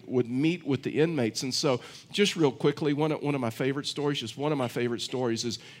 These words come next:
we had a man in our church that also believed that God wants, wants him, wants, wants to use him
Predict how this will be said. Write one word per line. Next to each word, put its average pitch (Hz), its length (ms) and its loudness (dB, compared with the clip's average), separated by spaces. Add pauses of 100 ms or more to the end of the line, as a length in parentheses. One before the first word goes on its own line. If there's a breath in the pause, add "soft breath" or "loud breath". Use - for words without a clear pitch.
we 147 100 6
had 135 140 6
a 120 40 2
man 139 300 4
in 135 80 0
our 113 100 2
church 120 300 -2
that 123 140 0
also 143 360 4
believed 117 360 0
that 120 120 -4
God 120 220 2
wants, 123 420 -6 (440)
wants 127 240 2
him, 135 340 0 (140)
wants, 127 340 0
wants 135 300 2
to 127 100 -2
use 131 400 2
him 117 260 2